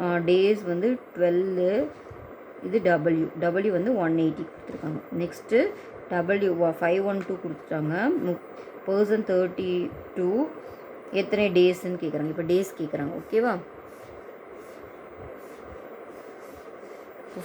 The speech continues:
ஃபார்முலா நம்மளுக்கு தெரியும். பி ஒன் into ஹெச் ஒன் into டி ஒன் divided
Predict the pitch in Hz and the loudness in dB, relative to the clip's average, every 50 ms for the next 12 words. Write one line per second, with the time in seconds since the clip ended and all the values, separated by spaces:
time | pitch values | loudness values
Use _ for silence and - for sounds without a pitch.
0 | - - 185 180 190 196 196 196 190 180 175 170 180 170 - 185 175 175 185 220 | -4 -2 -2 0 2 4 4 4 4 4 4 4 2 2 2 2 2 4 4 2
1 | 339 - - - - - - - 190 185 185 185 175 185 190 190 190 185 180 175 | 2 0 -2 -8 -16 -16 -10 -8 -4 -2 0 0 0 2 0 0 0 0 -2 -2
2 | - - 220 247 277 262 208 165 - - - - 175 175 180 185 185 180 175 175 | -2 -2 0 2 4 4 4 2 2 -2 -6 -4 -2 -2 0 0 0 0 0 0
3 | 170 165 - - - - - - - 320 427 440 440 - - - - - - - | 0 -2 -4 -8 -14 -16 -6 -2 2 4 4 4 4 0 -6 -14 -16 -16 -16 -16
4 | - - - - - - - - - 165 160 170 190 196 185 175 190 254 370 349 | -16 -16 -16 -16 -16 -16 -14 -10 -8 -4 -2 0 2 2 2 2 2 2 2 2
5 | 202 180 165 160 170 160 | 2 2 2 2 2 2